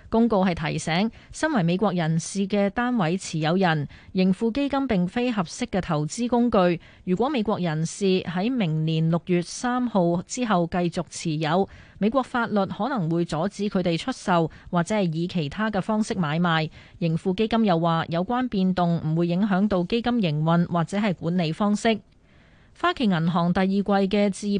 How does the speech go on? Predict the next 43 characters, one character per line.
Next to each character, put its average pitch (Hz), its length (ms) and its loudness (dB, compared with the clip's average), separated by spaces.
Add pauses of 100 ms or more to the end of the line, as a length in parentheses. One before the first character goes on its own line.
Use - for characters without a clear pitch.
(100)
調 180 200 2
查 151 300 -2
顯 170 240 0
示， 185 340 2 (240)
隨 202 160 0
住 208 120 0
疫 220 160 0
情 175 260 -2
放 214 260 2
緩， 196 320 4
受 190 220 -4
訪 196 220 0
者 190 240 0
對 196 180 0
樓 151 240 -2
市 185 380 -2
明 170 280 0
顯 180 220 0
恢 262 220 -2
復 202 180 -6
信 190 260 2
心， 262 320 0 (340)
有 202 160 4
五 214 280 0
成 170 300 -2
四 208 140 -4
嘅 208 200 0
受 180 220 0
訪 190 240 0
者 214 100 -2
認 196 340 0
為 160 240 0 (260)
未 233 120 4
來 185 140 4
一 247 80 -2
年 226 260 -2
本 170 220 -2
港 208 180 -2
嘅 233 80 -2
樓 156 220 0
價 185 180 2
上 170 260 0
升 254 320 0